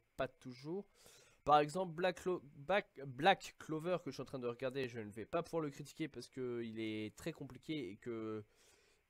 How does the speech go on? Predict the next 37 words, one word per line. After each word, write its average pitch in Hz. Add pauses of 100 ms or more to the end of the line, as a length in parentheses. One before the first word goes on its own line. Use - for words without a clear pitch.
euh, 110
très 143
spoil 175
et 117
qu'il 120
n'est 113
pas 190
encore 185
fini, 147
surtout 139
qu'à 127
mon 117
avis 127
il 123
risque 120
d'y 120
avoir 110 (160)
beaucoup 196
d'épisodes. 151 (480)
Quand 185
je 180
dis 226
que 165
j'aime 196
critiquer -
les 151
animés, 196
c'est -
des 151
animés 180
entre 160
douze 190
et 143 (960)
maximum 180
cinquante 180
épisodes. 123 (520)
Maximum. 131